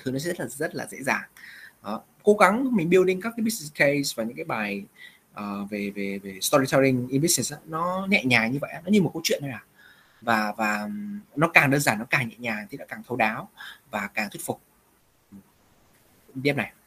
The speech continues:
Rồi, vậy thì chúng ta phải, ờ, ờ, với câu hỏi đầu tiên, chúng ta đang ở đâu? Ờ, những cái,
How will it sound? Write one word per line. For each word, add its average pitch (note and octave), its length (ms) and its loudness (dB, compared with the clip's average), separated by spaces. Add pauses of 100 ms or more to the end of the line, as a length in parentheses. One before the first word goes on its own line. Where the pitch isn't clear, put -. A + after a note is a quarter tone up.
(1500)
Rồi, D3+ 220 8
vậy C#3+ 160 4
thì C#3+ 380 8 (160)
chúng E3 160 -6
ta E3+ 80 4
phải, A2 260 2
ờ, G#2 220 0 (1000)
ờ, A#2 160 -4
với D3+ 140 -4
câu G3 80 6
hỏi D#3+ 80 6
đầu A2+ 160 0
tiên, C#3+ 280 4 (1300)
chúng - 120 -2
ta F3+ 60 8
đang E3 140 6
ở A2 80 2
đâu? A2 140 2 (560)
Ờ, A2 640 2
những F3 120 0
cái, F3 160 2